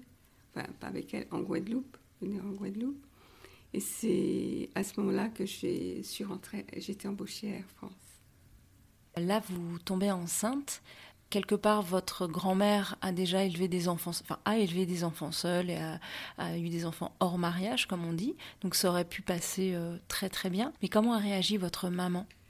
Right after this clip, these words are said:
Speaker 2: qui, elle, était mariée, elle ? <laughs>
Speaker 1: Elle n'a pas très bien réagi. Du reste, nous sommes restés sans nous parler quelque temps.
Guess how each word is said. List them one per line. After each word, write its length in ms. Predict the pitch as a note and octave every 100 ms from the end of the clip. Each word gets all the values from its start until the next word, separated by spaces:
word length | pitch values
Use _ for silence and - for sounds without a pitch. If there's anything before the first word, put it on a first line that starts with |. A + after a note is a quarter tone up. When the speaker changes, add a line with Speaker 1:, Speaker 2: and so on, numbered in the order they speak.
| - -
Speaker 2:
qui, 160 | - F#3
elle, 120 | F#3+
était 500 | F3+ - F3+ F3 E3
mariée, 480 | F3 F3 F3 G3 A#3 -
elle ? 200 | F#3 E3+ F3
<laughs> 0 | G3+ F#3 E3 - - - - - - - -
Speaker 1:
Elle 60 |
n'a 80 | G#3+
pas 140 | A3 A#3+
très 200 | - A#3
bien 220 | A#3 A3+
réagi. 460 | G3+ G3 G3+ G#3
Du 120 | G3+ G3+
reste, 260 | A3+ A3+
nous 40 | G3+
sommes 220 | - G3
restés 600 | G#3 - - A3+ G#3+ G3+
sans 220 | - A3+
nous 140 | A3
parler 320 | A3 G#3 A3 A3+
quelque 280 | A3 G3+
temps. 360 | G#3+ - F#3+